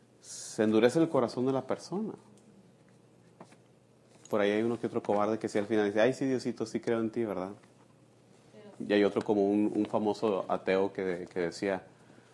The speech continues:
cuando le, a punto de morir, que siempre había sido ateo, y le decían, "Te traemos ahora sí al sacerdote." "No, no, no", dice, "ya,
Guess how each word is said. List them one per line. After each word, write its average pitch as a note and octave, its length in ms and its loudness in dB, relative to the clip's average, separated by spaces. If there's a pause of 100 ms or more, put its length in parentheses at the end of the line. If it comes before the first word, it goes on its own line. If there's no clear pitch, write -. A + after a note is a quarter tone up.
(140)
cuando G2+ 260 4
le, F#2 180 4 (200)
a - 120 -6
punto G#2+ 300 0
de G2+ 80 2
morir, F#2+ 340 0
que G2+ 100 -10
siempre G2 320 -4
había G2+ 140 -4
sido G2+ 200 -4
ateo, G#2 440 0 (280)
y F2+ 240 -2
le E2+ 100 -2
decían, F2 220 -2
"Te F#2 120 -6
traemos G2 360 2
ahora A#2 140 2
sí A2+ 80 2
al A2 80 2
sacerdote." G#2+ 540 -2 (480)
"No, - 120 -6
no, C3+ 120 -2
no", G2+ 200 0
dice, - 220 -4
"ya, - 140 -6